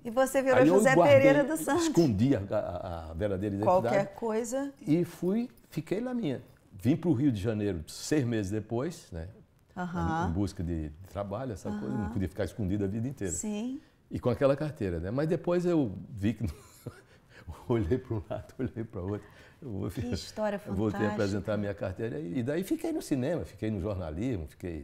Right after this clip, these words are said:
Speaker 2: depois, depois apareceu essa, essa possibilidade de fazer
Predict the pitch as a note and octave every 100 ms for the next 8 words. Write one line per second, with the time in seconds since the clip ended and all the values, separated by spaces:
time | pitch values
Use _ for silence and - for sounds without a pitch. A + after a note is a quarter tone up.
0 | C#2+ C2+ - G#2 F2 - - G2 F2+ G2
1 | D#2+ D#2+ C#2+ _ _ _ _ _ _ -
2 | E2 E2 F#2 F2 F2 E2+ D2+ - F2 D2+
3 | F2 E2+ D#2+ D2+